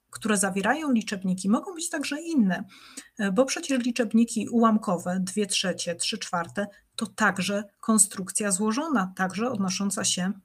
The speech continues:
e, do liczby, więc może być w jakiś sposób z tym terminem, e, złożonego liczebnika kojarzona. Półtora raza, pięć razy, czyli takie konstrukcje mnożne, które pokazują nam wielokrotność czegoś.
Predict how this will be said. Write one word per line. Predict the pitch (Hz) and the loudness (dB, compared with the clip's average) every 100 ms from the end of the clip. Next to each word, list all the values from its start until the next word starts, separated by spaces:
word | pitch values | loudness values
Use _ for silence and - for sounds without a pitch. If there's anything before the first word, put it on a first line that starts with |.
| - | -2
e, | 196 | 0
do | 196 | 2
liczby, | 214 311 247 214 | 2 2 2 0
więc | 196 190 | 0 2
może | 196 208 214 208 | 4 2 2 -2
być | 196 - | -4 -4
w | |
jakiś | 208 - - | -4 -2 -4
sposób | - 196 196 - | 0 -2 -2 -4
z | |
tym | - 190 | -2 -2
terminem, | 196 196 190 190 185 185 - - - 202 | -2 -2 0 0 0 -4 -18 -20 -14 -4
e, | 190 196 - | -2 -2 2
złożonego | 190 214 208 208 214 196 | 4 4 4 4 2 0
liczebnika | 185 185 190 202 190 185 | -4 -4 -4 -4 -4 -6
kojarzona. | 190 185 175 180 175 180 - - - _ | -4 -4 -4 -4 -6 -8 -12 -20 -20 _
Półtora | 240 233 262 262 208 | 0 2 2 2 4
raza, | 180 165 165 - - | 2 2 0 -2 -8
pięć | - 240 226 220 | 2 6 6 4
razy, | 208 185 170 175 190 - - _ - | 2 0 -2 -6 -10 -14 -20 _ -18
czyli | - 196 190 | -6 -4 -2
takie | 190 208 | -2 -2
konstrukcje | 226 220 - 233 - 247 | 2 0 0 -2 2 6
mnożne, | 233 247 277 202 185 175 | 6 6 4 2 0 -4
które | - 196 | -8 -10
pokazują | 185 185 202 190 220 220 | -8 -8 -4 0 0 2
nam | 214 208 | 2 2
wielokrotność | 233 233 233 - 269 269 208 190 - | 2 0 -2 -4 -6 -4 -6 -6 -6
czegoś. | 202 - 180 - | -8 -8 -8 -8